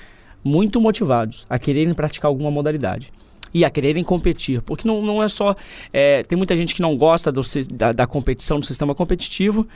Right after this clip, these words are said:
mas eu sou um, eu defendo muito a competição, porque a nossa vida é uma competição,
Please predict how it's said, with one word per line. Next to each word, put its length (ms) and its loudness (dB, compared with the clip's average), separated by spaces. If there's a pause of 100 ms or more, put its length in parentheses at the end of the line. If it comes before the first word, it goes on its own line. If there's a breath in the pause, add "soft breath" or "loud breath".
(380 loud breath)
mas 240 2
eu 80 2
sou 220 -2
um, 440 0
eu 120 2
defendo 380 0
muito 300 2
a 60 2
competição, 480 -2
porque 180 0
a 40 2
nossa 280 0
vida 260 -2
é 40 0
uma 100 2
competição, 640 -4